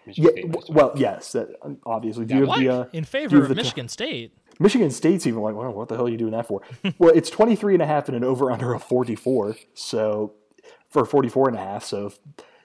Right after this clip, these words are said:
Speaker 2: if you wanna bet on this game, you shouldn't do that. I don't think Rutgers is going to win. I want to get that out, you know, before anything else. But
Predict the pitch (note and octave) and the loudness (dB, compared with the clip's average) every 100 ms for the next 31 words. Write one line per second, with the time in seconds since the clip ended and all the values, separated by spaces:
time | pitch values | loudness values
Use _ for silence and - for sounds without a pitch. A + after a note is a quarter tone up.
0 | - C3 C#3 D#3 C3+ A#2 B2 A#2 A2+ - | -8 -4 0 0 0 0 -2 -2 -4 -8
1 | G#2+ G#2 G#2 A2+ G#2 A2 A2+ C#3+ - _ | -10 -8 -6 -6 -6 -8 -8 -8 -14 _
2 | _ _ _ _ - E3+ F#3 C3+ - C#3 | _ _ _ _ -10 -2 -2 -2 2 4
3 | G#3 - - A3 G#3 D3+ C#3+ C#3 - C#3 | 2 -4 -4 -2 -2 -2 -2 -2 -2 0
4 | C#3 B2 A#2 - G#2 A2 C3 - A#3 A3 | 0 -2 -10 -6 -6 -6 -10 -4 -4 2
5 | E3 A2+ G#2 B2+ A2+ G2+ G#2 A2+ - E3+ | 2 2 -2 -4 -6 -6 -4 -6 -2 -4
6 | D3 D3+ C#3+ - D3 C#3+ B2 A#2 A#2+ _ | 0 0 0 0 0 0 0 0 0 _
7 | _ - - _ _ - B2+ G2+ A2 A2+ | _ -20 -20 _ _ -4 -2 -2 -4 -2
8 | A2 C3 D#3+ D#3+ A#2+ D2 - - - _ | 0 4 4 4 0 0 -8 -18 -20 _
9 | _ _ A3+ G3 G#2 | _ _ 2 4 2